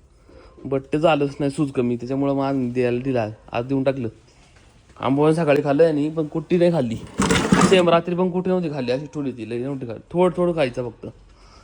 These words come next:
आता याला आहे ना, एक, एक गोळी दिलीत, ते गोळीत, अं, लिंबा, हा, गोळी दिलेली अर्धी, चोवीस तासाहून अर्धी गोळी चारायची, ती पण कुणसला चारू, दोघांना चारायची म्हणले. अं, आणि एक आहे ना, हे दिलेलं आहे,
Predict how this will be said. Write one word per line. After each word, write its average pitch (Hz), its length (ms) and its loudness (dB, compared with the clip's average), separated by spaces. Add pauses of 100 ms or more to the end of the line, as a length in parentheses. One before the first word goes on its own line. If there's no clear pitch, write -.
(680)
आता 117 140 -4
याला 139 180 4
आहे 143 140 4
ना, 135 180 2
एक, 151 180 2 (1200)
एक 135 100 -2
गोळी 156 300 4
दिलीत, 160 260 2 (500)
ते 139 40 -2
गोळीत, 151 420 4
अं, 151 400 4
लिंबा, 156 280 0 (380)
हा, 110 280 -8
गोळी 156 200 2
दिलेली 135 280 -2
अर्धी, 123 320 -2 (500)
चोवीस 151 260 4
तासाहून 151 240 -2
अर्धी 143 260 0
गोळी 131 160 -2
चारायची, 117 440 -2
ती 123 100 -12
पण 131 80 -10
कुणसला 131 400 -4
चारू, 120 240 -4 (440)
दोघांना 139 360 2
चारायची 123 360 0
म्हणले. 131 220 -4
अं, 131 1120 -2
आणि 139 760 0
एक 143 60 -4
आहे 147 100 -4
ना, 127 100 -2
हे 147 160 -2
दिलेलं 127 260 -2
आहे, 113 100 -4